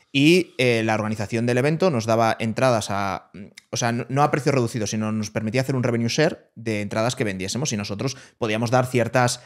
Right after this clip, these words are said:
ventajas a la gente que comprase nuestra entrada de, "Oye, pues si vienes a, a mi stand, eh, y te compras una camiseta, te la firmo,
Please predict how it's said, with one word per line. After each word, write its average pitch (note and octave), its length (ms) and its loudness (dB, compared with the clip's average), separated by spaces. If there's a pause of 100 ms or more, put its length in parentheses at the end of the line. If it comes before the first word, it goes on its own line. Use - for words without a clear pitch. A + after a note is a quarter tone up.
(120)
ventajas A#2+ 600 0
a G#2+ 40 -2
la A2 60 0
gente A2 220 -2
que A2+ 80 -2
comprase G#2+ 320 -2
nuestra A2 180 -2
entrada C3 260 4
de, A#2 140 2
"Oye, C3+ 160 2
pues A2 160 -4
si - 80 -6
vienes C#3+ 300 -2
a, D3 400 2
a - 100 -4
mi C3+ 80 -2
stand, E3+ 580 0
eh, A2 520 0
y A2 60 -2
te A#2 100 -4
compras C3+ 180 -4
una B2+ 80 -4
camiseta, D#3+ 300 0
te - 80 0
la A2 80 -2
firmo, A#2 320 -2